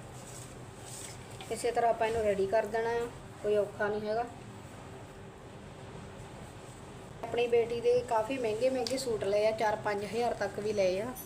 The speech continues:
ਐਮਬ੍ਰੋਇਡਰੀ ਵਾਲੇ ਹੋਣ ਕਰਕੇ ਉਹ ਬਹੁਤ ਜ਼ਿਆਦਾ ਮਹਿੰਗੇ ਆ। ਤੇ ਮੈਂ ਹੁਣ ਇਸੇ ਤਰ੍ਹਾਂ ਆਪਦੇ ਜਿਹੜੇ ਸੂਟ, ਵਧੀਆ ਵਧੀਆ ਸੂਟ ਆ, ਕਰੇਪ ਦੇ ਸੂਟ ਆ, ਜਿਹੜਾ ਮੇਰੇ ਤਿੰਨ ਚਾਰ ਹਜ਼ਾਰ ਦੇ ਸੂਟ ਆ, ਉਹਨਾਂ ਦੇ ਮੈਂ ਇਸੇ ਤਰ੍ਹਾਂ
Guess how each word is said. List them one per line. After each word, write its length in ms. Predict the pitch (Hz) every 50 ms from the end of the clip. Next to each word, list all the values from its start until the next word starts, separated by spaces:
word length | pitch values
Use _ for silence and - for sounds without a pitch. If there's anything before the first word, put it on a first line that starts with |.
| - -
ਐਮਬ੍ਰੋਇਡਰੀ 640 | 247 233 233 226 226 226 226 220 220 214 226 254 262
ਵਾਲੇ 200 | 247 247 247 247
ਹੋਣ 240 | 247 240 240 233 220
ਕਰਕੇ 320 | - 233 226 220 226 254
ਉਹ 40 | 262
ਬਹੁਤ 240 | 240 214 214 240 240
ਜ਼ਿਆਦਾ 220 | 247 233 226 226
ਮਹਿੰਗੇ 420 | 220 214 190 185 190 202 233 247 240
ਆ। 40 | 262 285 - - - - - - - - - - -
ਤੇ 100 | 233 233
ਮੈਂ 200 | 240 240 233 233
ਹੁਣ 120 | 240 247
ਇਸੇ 240 | 247 233 - - 254
ਤਰ੍ਹਾਂ 340 | 247 254 240 247 240 233 220
ਆਪਦੇ 180 | 220 214 226
ਜਿਹੜੇ 360 | 226 226 220 233 233 233 - - - - - - - -
ਸੂਟ, 320 | - - 247 233 233 226 233
ਵਧੀਆ 480 | 226 226 208 214 208 220 247 262 254
ਵਧੀਆ 260 | 226 220 208 233 247 254
ਸੂਟ 300 | - 240 214 208 196 202
ਆ, 140 | 202 214 - - - - - - - -
ਕਰੇਪ 300 | - 233 233 226 220 220 220
ਦੇ 120 | 226 233
ਸੂਟ 320 | - - 233 220 208 214 220
ਆ, 100 | 226 233
ਜਿਹੜਾ 220 | 240 233 233 240
ਮੇਰੇ 200 | 254 247 247 247 -
ਤਿੰਨ 160 | 233 220 226
ਚਾਰ 260 | - 254 233 208 208 214
ਹਜ਼ਾਰ 260 | 208 240 247 247 247
ਦੇ 120 | 220 202
ਸੂਟ 260 | - 226 214 196 -
ਆ, 100 | 208 220 240
ਉਹਨਾਂ 160 | 247 233 226
ਦੇ 100 | 226 240
ਮੈਂ 140 | 240 240 233
ਇਸੇ 200 | 226 220 - 247
ਤਰ੍ਹਾਂ 260 | 254 247 240 233 -